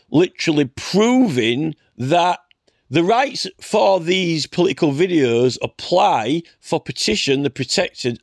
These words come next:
and they apply on YouTube, and they apply on the platforms. And even evidence that there is a published direction from Parliament to publish them on private platforms.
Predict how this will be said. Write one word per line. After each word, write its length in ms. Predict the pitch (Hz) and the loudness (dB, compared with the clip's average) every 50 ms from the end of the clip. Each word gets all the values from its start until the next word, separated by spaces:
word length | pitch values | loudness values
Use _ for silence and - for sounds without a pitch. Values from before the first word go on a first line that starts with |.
| - - | -6 -4
and 240 | 156 170 175 - | -4 -4 -4 -10
they 140 | - - - | -12 -8 -8
apply 540 | 127 123 - 135 127 127 120 120 139 160 151 _ _ _ _ _ - | -8 -8 -4 -2 0 2 2 2 2 0 -2 _ _ _ _ _ -4
on 200 | - 139 139 143 | -2 -2 0 2
YouTube, 640 | 156 190 220 214 165 - - 143 139 127 123 110 - - | 2 2 2 0 -2 -2 -2 0 2 2 0 -2 -2 -2
and 280 | 156 165 160 160 156 | -2 -2 0 0 0
they 80 | 151 151 | 2 2
apply 640 | 147 - - - 175 175 156 139 127 135 151 147 - _ _ _ _ _ - | 0 0 -2 0 0 2 2 2 2 2 0 -2 -4 _ _ _ _ _ -2
on 320 | 147 151 151 151 151 147 - _ _ _ - | 0 0 0 0 -2 -6 -8 _ _ _ -4
the 100 | - 147 | -4 -4
platforms. 960 | - - 233 226 - - - - 151 143 135 123 107 104 98 98 - - - _ _ - - - _ _ - | 0 -2 -2 -2 -2 -6 -2 0 2 2 2 2 -2 -6 -10 -10 -12 -14 -16 _ _ -20 -20 -20 _ _ -2
And 320 | 156 170 180 180 170 - - - | -2 0 0 -2 -4 -6 -4 -2
even 600 | 156 - 233 240 233 180 180 175 170 160 147 - _ - | 0 2 2 2 2 2 2 2 2 0 -4 -4 _ -6
evidence 600 | - 185 196 202 190 165 175 165 160 156 131 - | -4 -4 -2 0 0 0 2 0 0 -2 -2 0
that 220 | 139 160 - - 127 | -2 -2 -2 0 0
there 280 | 135 143 139 139 143 - | 0 2 2 2 0 -2
is 380 | 147 143 143 143 143 127 - - - - _ _ _ _ _ _ - | 0 0 0 0 0 -2 -4 -6 -10 -14 _ _ _ _ _ _ -8
a 80 | 139 - | -8 -6
published 500 | - - 247 240 262 269 269 - - - | -2 -2 0 0 2 0 0 0 0 0
direction 840 | 214 190 190 190 175 185 180 - _ - - - 175 160 160 151 | 0 2 2 2 2 0 -2 -2 _ -8 -4 -2 0 0 0 -2
from 380 | - - - 160 147 143 147 131 | -2 -2 0 0 0 0 -2 -6
Parliament 800 | - - 170 160 160 156 156 143 127 120 123 131 139 - - | -4 -2 0 2 2 2 0 0 0 0 0 -2 -2 -4 -4
to 100 | - 139 | -6 -6
publish 460 | 123 - - 147 135 139 139 - - | -6 -2 -4 -2 0 0 -2 -2 0
them 160 | 135 127 135 135 | 0 0 0 0
on 140 | 135 131 | -4 -4
private 420 | 123 - 135 127 123 117 123 - - | -2 0 0 0 2 0 -2 -6 -6
platforms. 880 | - 151 139 - - - - 117 113 113 131 147 160 175 180 - - | -2 -2 -2 -2 -2 -6 -2 0 0 2 2 0 0 -4 -6 -6 -8